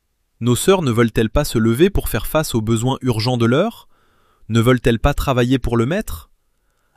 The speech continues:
À l'école du Christ, le Seigneur a une œuvre pour les femmes comme pour les hommes. Elles peuvent accomplir un bon travail pour Dieu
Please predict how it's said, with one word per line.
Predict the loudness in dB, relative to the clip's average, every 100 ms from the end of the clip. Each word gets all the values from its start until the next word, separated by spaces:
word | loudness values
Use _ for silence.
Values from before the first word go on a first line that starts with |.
| _
À | -4
l'école | -2 0 -2
du | -2
Christ, | -6 -4 -6 -8 -14 -18 _ _ -2
le | -2
Seigneur | 0 0 0 2
a | 2
une | 2
œuvre | 2 0 0
pour | -2 -2
les | -4
femmes | -2 -2 -2 -2
comme | -2 -2
pour | -2 -2
les | -2 -2
hommes. | -4 -8 -14 _ _ _ _ -8
Elles | -6
peuvent | 0 0 0
accomplir | -4 -4 -2 0 0
un | -2
bon | -2 -4
travail | -2 -2 0 -2
pour | -2 -4
Dieu | 0 2 2